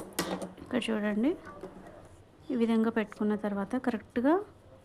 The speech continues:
ఈ మిడిల్ ఉంది కదా, కరెక్ట్గా ఈ మిడిల్లోకి ఇట్లా పెట్టేసిన తర్వాత హ్యాండ్ లూజ్ చూసుకోవాలి ఒకసారి.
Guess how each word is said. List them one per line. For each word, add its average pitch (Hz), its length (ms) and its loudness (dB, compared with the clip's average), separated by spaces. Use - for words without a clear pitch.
ఈ 240 60 6
మిడిల్ 220 400 8
ఉంది 202 220 4
కదా, 240 300 4
కరెక్ట్గా 220 460 0
ఈ 277 120 6
మిడిల్లోకి 202 720 2
ఇట్లా 226 200 -2
పెట్టేసిన 208 480 0
తర్వాత 196 480 -2
హ్యాండ్ 226 380 4
లూజ్ 226 400 0
చూసుకోవాలి - 640 -4
ఒకసారి. - 420 -10